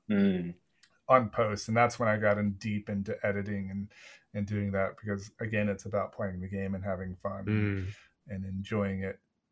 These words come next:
Speaker 2: Uh,
Speaker 1: I think
Speaker 2: so
Speaker 1: we, we, we had that discussion as well. Like, uh, if it came to it, what's more important, that we're playing the game as a group? 'Cause that's what we started with. We just like
Speaker 3: Mm.
Speaker 1: playing the game, you know, or, you know, this audience building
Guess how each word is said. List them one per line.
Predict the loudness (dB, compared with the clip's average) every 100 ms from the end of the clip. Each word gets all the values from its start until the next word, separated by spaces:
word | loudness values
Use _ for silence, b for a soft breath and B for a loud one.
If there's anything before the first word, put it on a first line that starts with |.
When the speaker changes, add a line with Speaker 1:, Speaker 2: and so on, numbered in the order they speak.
| _ -6
Speaker 2:
Uh, | -6 -6 -12 -18 b
Speaker 1:
I | -2
think | 0 8
Speaker 2:
so | 8
Speaker 1:
we, | 10 6 0 -6 -16 _ _ _ _ _ 2
we, | 6 8
we | 6
had | 6 6 6
that | 4
discussion | 0 2 2 2 -2
as | 2
well. | 4 6 4 -6 -18 _ -20
Like, | -20 -8 -4
uh, | -4 -4 -12 _
if | 2
it | 2 6
came | 6 6 6
to | 8
it, | 6 4 -8 _ _ _
what's | 4 6
more | 4 4
important, | 4 0 0 2
that | 4 4
we're | 2 2
playing | 2 2
the | 0 2
game | 2 -4 -12 _ _ 4
as | 4
a |
group? | 4 4 4
'Cause | 4
that's | 4 4
what | 4
we | 2
started | 4 4 4 0
with. | -6 -4
We | -4
just | -4 -2 6
like | 8 8
Speaker 3:
Mm. | 4
Speaker 1:
playing | 0 -4
the | -8 _ -6
game, | 0 0 -2 _ _ 4
you | 6
know, | 6 6
or, | 8 10 10 8 4
you | 2 2
know, | 4
this | 4 2
audience | 6 8 8 4 0
building | -2 -2 -4